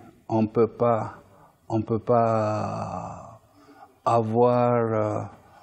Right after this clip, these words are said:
euh, des ministres blancs dans un gouvernement africain, on peut pas avoir de conseillers.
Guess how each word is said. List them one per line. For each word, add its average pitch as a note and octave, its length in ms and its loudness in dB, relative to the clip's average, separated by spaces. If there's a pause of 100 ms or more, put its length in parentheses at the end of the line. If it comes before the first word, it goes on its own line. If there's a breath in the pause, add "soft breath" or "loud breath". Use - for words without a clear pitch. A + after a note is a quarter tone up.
(220 loud breath)
euh, F#2+ 200 -10 (160)
des A#2 240 2
ministres A#2 500 6
blancs A#2 320 4
dans G#2+ 260 2
un A2 140 2
gouvernement G2+ 960 2
africain, A#2+ 880 -2
on G#2+ 100 0
peut A2+ 160 -4
pas G#2+ 220 2
avoir G#2 300 2
de G#2 120 -4
conseillers. G#2 720 -2